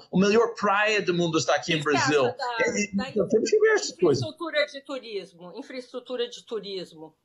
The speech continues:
Speaker 2: no Brasil, infraestrutura aeroportuária no Brasil? É, qual a sua visão sobre essas duas coisas?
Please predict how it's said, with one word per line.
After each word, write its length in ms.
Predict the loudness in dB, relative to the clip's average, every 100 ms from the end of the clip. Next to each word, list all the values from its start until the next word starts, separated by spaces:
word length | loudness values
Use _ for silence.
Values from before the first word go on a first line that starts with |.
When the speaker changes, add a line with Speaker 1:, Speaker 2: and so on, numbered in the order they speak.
| -16
Speaker 2:
no 120 | -8
Brasil, 560 | -2 0 -2 -6 -8 -10 _ _ _ _ -12
infraestrutura 920 | -10 -6 -6 -4 -4 0 2 2 -2 _ -2
aeroportuária 1160 | 0 2 0 -2 -2 -2 -4 -2 -2 -4 -8
no 120 | -14
Brasil? 520 | -14 -14 -14 -16 -20 -20 _ _ _
É, 180 | -14 -14
qual 220 | -8 -4 -4
a 40 |
sua 180 | -6 -10
visão 460 | -10 -6 -4 -4
sobre 560 | -6 -12 -10 -12 -12 -16 _ _
essas 280 | -14 -10 -10
duas 240 | -8 -8 -6
coisas? 580 | -6 -8 -10 -20 _